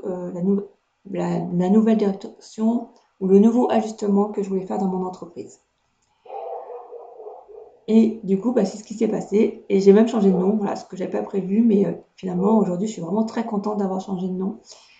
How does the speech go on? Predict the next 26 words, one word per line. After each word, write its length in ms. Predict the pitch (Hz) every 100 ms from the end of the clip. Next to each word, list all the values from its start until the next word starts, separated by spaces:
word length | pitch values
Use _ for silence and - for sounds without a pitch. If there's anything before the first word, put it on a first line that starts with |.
| _ -
Euh, 140 | 180
je 80 | 175
suis 80 | -
passée 200 | 190 208
de 100 | 196 190
Ambiance, 640 | 202 220 220 - - -
euh, 280 | 185 185 190 -
et 120 | 196
Harmonie 220 | 185 202 202
d'intérieur 640 | 202 196 190 208 233 226
à 220 | - 196 233
Les 140 | 190
Nuances 300 | 196 208 214
d'Aurélie. 460 | 196 185 165 170 - _ _ _ _
D'ailleurs, 140 | 196 208
c'est 80 | 202
beaucoup 200 | - 254
plus 140 | 220
doux 220 | 196 214
à 60 | 208
le 40 | 175
dire. 200 | - 226
<laughs> 1500 | 339 349 - _ _ - 311 - - - - - 190 - 202
Donc, 400 | 240 269 262 233
euh, 440 | 214 208 202 202
voilà. 460 | 190 185 151 -